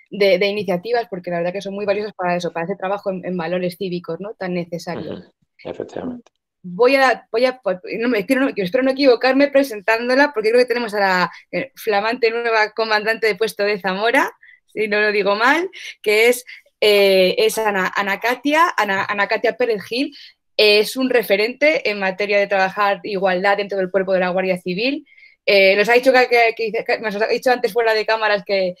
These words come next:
Speaker 1: que había estado en televisión española, así que para ti esto entiendo que ya es, es pan comido, pero muchísimas gracias por estar aquí y qué, qué suerte tener a, a, a las mujeres comprometidas de la Guardia Civil aquí en, en Aprende Igualdad con nosotros. Bienvenida.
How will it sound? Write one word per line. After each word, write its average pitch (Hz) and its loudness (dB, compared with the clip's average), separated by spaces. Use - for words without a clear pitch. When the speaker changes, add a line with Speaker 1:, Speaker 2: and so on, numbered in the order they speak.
Speaker 1:
que - -2
había 220 6
estado 247 -2
en 233 -16
televisión 233 2
española, 226 2
así 220 -6
que 214 -2
para 208 2
ti 220 -2
esto 226 0
entiendo 220 -4
que 208 0
ya 233 2
es, - -2
es 226 -4
pan 269 -2
comido, 277 2
pero 220 6
muchísimas 247 2
gracias 262 4
por 240 0
estar 233 0
aquí 277 0
y 208 -4
qué, 208 -2
qué 240 2
suerte 208 0
tener 208 0
a, 208 4
a, 208 2
a - 2
las 196 0
mujeres 202 -2
comprometidas 208 -2
de 202 2
la 196 0
Guardia 202 0
Civil 202 -4
aquí 196 -6
en, 190 -6
en 208 -6
Aprende 202 -2
Igualdad 196 0
con 202 -4
nosotros. 180 -4
Bienvenida. 196 -4